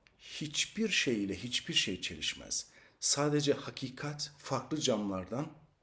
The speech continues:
tezahür eder, farklı renklerde tezahür eder. O yüzden, e, Allah ömür verirse diyelim,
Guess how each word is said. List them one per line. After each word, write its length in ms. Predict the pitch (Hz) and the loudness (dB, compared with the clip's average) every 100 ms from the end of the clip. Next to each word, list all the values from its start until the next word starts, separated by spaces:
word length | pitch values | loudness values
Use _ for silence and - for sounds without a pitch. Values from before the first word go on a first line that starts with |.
| _ - _ | _ -20 _
tezahür 460 | 123 107 113 101 123 | -2 2 2 0 0
eder, 260 | 117 120 | 0 0
farklı 440 | 139 - - - 135 | -4 -8 -8 -2 0
renklerde 500 | 120 - 107 98 113 | 0 0 -2 -2 -4
tezahür 440 | 123 107 113 120 | -4 -2 -2 -4
eder. 400 | 127 123 143 - - _ _ - - - - - | -6 -6 -4 -4 -6 _ _ -20 -20 -20 -20 -2
O 120 | 127 | 2
yüzden, 400 | 143 - 120 123 131 - - | 2 2 0 0 -4 -12 -6
e, 60 | 113 110 107 104 104 107 - | -2 -2 -2 -2 -2 -4 -4
Allah 260 | 117 113 123 | -2 0 0
ömür 280 | 120 131 117 | 0 0 -2
verirse 420 | 113 127 - 95 | -4 -4 -4 -2
diyelim, 340 | 98 92 101 | -2 -4 -6